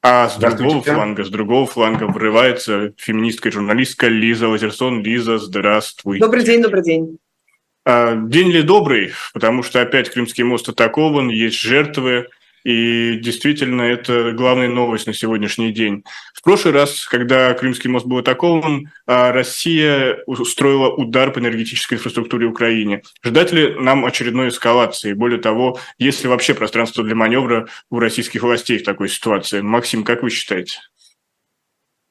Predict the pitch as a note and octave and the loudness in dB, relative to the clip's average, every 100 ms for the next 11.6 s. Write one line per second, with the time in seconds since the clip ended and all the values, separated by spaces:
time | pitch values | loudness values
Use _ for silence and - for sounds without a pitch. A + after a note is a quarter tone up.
0 | _ _ _ _ _ _ _ _ _ _ | _ _ _ _ _ _ _ _ _ _
1 | _ _ A2 G#2 - B2 B2 B2 A2+ A#2 | _ _ 0 2 2 2 2 0 2 2
2 | A#2+ C3 B2 A2 G#2+ A#2 G#2+ - - G2 | 2 4 2 2 0 -2 -4 -8 -8 -6
3 | F2 F#2+ F#2+ - - _ _ _ - G2 | -4 -6 -8 -20 -20 _ _ _ -6 -4
4 | F#2+ G#2 G2 C3 D#3 B2 F2 E2 E2+ F#2+ | 0 2 4 4 4 2 2 0 0 0
5 | F#2 G2 - G#2 A#2 A2+ A2+ A2 G2 F#2+ | 0 0 -4 0 2 4 2 2 0 2
6 | F#2+ G2+ B2 A#2 E2+ C#2+ C2 - - - | 2 2 2 2 0 -2 -12 -18 -20 -20
7 | - - - F#2 G2+ G2 - - A2 A2 | -20 -16 -2 0 2 0 -2 0 2 4
8 | G#2+ G2+ G2+ G2+ G2 G2 G2+ G#2 B2+ B2 | 2 4 2 4 6 6 4 2 0 0
9 | A2 G2+ F#2+ G#2 A2+ G#2+ F#2+ F#2 F#2+ F#2 | 0 0 2 2 4 4 4 2 2 2
10 | F#2+ G2+ G2 F#2 F2+ G2 G2 G#2 G2 F#2+ | 2 2 2 2 0 -2 -2 -4 -4 -4
11 | G#2 G2 G#2+ G#2 F#2+ | -2 0 0 -2 -2